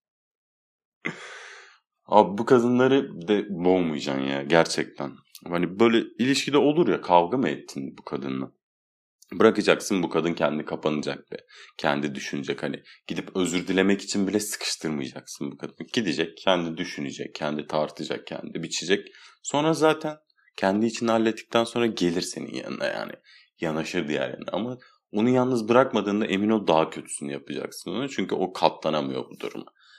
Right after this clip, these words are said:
Hani kendine ait bir bölgesi var onun. Orada bir yalnız kalıyor ve bir şeyleri sindiriyor. Daha sonra yaşama devam ediyor. Kova için söyleyeceklerim genel olarak bu. Ve son burca geleceğim.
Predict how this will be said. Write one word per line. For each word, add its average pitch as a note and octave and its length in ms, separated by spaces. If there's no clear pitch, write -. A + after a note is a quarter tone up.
Hani - 260
kendine E3 580
ait D3+ 420
bir C3 200
bölgesi B2+ 560
var E2+ 120
onun. F2+ 420
Orada C3 300
bir C3+ 60
yalnız B2 440
kalıyor A#2+ 580
ve G2 280
bir - 40
şeyleri E2+ 440
sindiriyor. A2 640
Daha G#2+ 180
sonra C2 360
yaşama - 480
devam G1+ 400
ediyor. - 380
Kova G2+ 240
için G2+ 160
söyleyeceklerim G2+ 960
genel G2+ 220
olarak G#2 340
bu. A2 480
Ve A#2 220
son A#2 680
burca C#2+ 240
geleceğim. D2 440